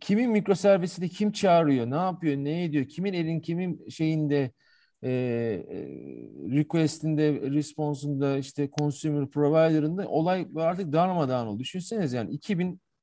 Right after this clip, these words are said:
e, iki üzeri iki binlik bir hat var. İşte kaç trilyon, katrilyonluk bir şey. Olayları bir an önce anlamak lazım. Yani bu için bu çok a-, anormal derecede önemli bir şey. End to end testleri, e, dediği gibi işte, yani lafı şeye getireceğim. Bir kere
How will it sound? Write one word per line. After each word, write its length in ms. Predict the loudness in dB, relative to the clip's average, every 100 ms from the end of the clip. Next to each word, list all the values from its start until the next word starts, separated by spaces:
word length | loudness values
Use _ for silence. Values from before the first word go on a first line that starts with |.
| _
e, 140 | -10 -10
iki 340 | -8 -6 -2
üzeri 320 | 2 2 2
iki 240 | 0 -2 0
binlik 460 | 0 0 -4 -4
bir 260 | -2 -2 -2 -20 _ _
hat 360 | 0 2 2 -2
var. 340 | -6 -8 -16 -20
İşte 240 | -12 -8
kaç 360 | -2 -4 -4 -18 -14
trilyon, 420 | -6 -2 -2 -2
katrilyonluk 680 | -4 -6 -6 -8 -6 -8 -10
bir 60 | -14
şey. 260 | -10 -10 -10 -20 -20 -4
Olayları 500 | 4 6 6 4 0
bir 80 | 0
an 180 | -2 -2
önce 180 | -2
anlamak 520 | 0 0 0 -2 -4 -6
lazım. 300 | -6 -8 -18 _ _
Yani 320 | -6 -4 -4
bu 120 | -4 -4
için 220 | -4 -6
bu 40 |
çok 140 | -4 -2
a-, 260 | -2 0
anormal 400 | -2 0 -2 -2
derecede 340 | 0 0 -2 -2
önemli 380 | -2 -2 -4
bir 60 | -6
şey. 300 | -4 -4 -6 _ -20 _ -20 _ _
End 240 | 4 4 4
to 140 | 0
end 240 | 2 2
testleri, 680 | 0 0 0 2 2 0 -2 _
e, 200 | -8 0
dediği 340 | 0 2 2 2
gibi 160 | 2
işte, 140 | 0 -2
yani 100 | -2
lafı 200 | -2 -2
şeye 240 | 0 0
getireceğim. 460 | 0 -4 -4 -4 -4
Bir 80 |
kere 300 | 0 0 0